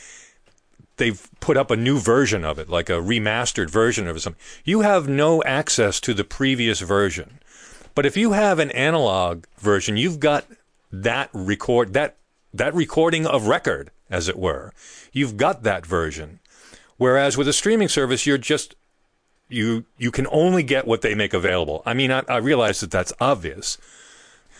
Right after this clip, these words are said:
But if you've been collecting music like we have, like physical media like we have for the past forty years, then you have certain recordings that may or may not be available. And, and, and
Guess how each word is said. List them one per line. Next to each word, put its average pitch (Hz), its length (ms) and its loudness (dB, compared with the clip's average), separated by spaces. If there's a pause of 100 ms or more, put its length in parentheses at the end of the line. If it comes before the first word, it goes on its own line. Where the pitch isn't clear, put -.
(120)
But 123 120 2
if 113 80 -4
you've 208 120 2
been 147 120 0
collecting 131 420 0
music 107 240 0
like 98 160 0
we 98 200 2
have, 90 200 -2
like 101 160 0
physical 151 420 -2
media 107 360 0
like 90 180 0
we 147 160 2
have 90 320 0
for - 160 -4
the 87 80 0
past 92 300 0
forty 95 300 0
years, 80 500 -6 (580)
then 143 320 0 (180)
you 165 360 0
have 123 560 -2
certain 120 680 -2 (240)
recordings 117 1000 0
that 113 280 -2
may 127 240 0
or 131 120 2
may 127 160 0
not 127 200 0
be 123 120 0
available. 120 480 2
And, 107 100 -4
and, 127 220 -4
and 139 180 -6